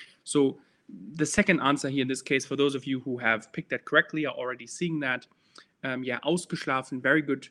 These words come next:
Jungfrau. Thank you for answering that in the chat here. Ausgeschlafen is have, or i-, is enough sleeping, right? Have you slept enough? It's not only have you just slept well, that could be, right? Someone could sleep well in, in the span of five hours or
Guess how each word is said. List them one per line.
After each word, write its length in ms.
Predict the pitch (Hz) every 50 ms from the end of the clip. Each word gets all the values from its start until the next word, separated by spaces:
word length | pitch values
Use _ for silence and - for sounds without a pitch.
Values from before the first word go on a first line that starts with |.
| _ _
Jungfrau. 480 | - 143 139 135 - - 131 123 131 -
Thank 220 | _ 165 165 156
you 80 | 156 -
for 180 | - 139 131 - -
answering 360 | 131 131 131 - - 127 123
that 160 | 123 120 123
in 100 | 123 123
the 80 | 123 120
chat 300 | - - 131 127 123 -
here. 180 | - 127 123 - _ _ _ - - _ _ _ _ _
Ausgeschlafen 760 | 135 147 160 - - - 139 - - 127 123 120 117 - 123 123
is 180 | 117 - - _ _ -
have, 160 | - 131 127 - - _ _ _ _
or 140 | 139 131 - -
i-, 160 | 143 139 135 143
is 160 | 147 139 143
enough 280 | 135 135 135 143 143 -
sleeping, 400 | - - 143 135 127 - 110 107
right? 140 | 110 120
Have 160 | - - 131 135
you 80 | 131
slept 340 | - - 143 131 127 - -
enough? 300 | 123 123 117 110 - - _ _ _ _ _ _
It's 100 | - 139
not 160 | 147 151 147 147
only 260 | 143 147 143 143 135 127
have 220 | 127 135 127 135
you 200 | 131 123 117 - - _ _ _
just 300 | - 131 117 - - - -
slept 300 | - 139 160 165 - -
well, 340 | 165 170 170 175 185 208 - - - _ _ _ _ _ _ _ _ _
that 160 | 127 123 -
could 140 | - 135 131
be, 100 | 135 127
right? 220 | 127 123 127 127 - -
Someone 240 | - - 156 151 139
could 180 | 117 - 123 -
sleep 280 | - - 180 156 165
well 220 | 143 139 131 131 131
in, 240 | 131 131 127 - - -
in 100 | 131 139
the 60 | 131
span 300 | 135 - - 131 131 131
of 80 | 127 -
five 280 | - 135 127 127 123
hours 340 | 123 123 127 143 165 165 -
or 200 | 139 127 120 -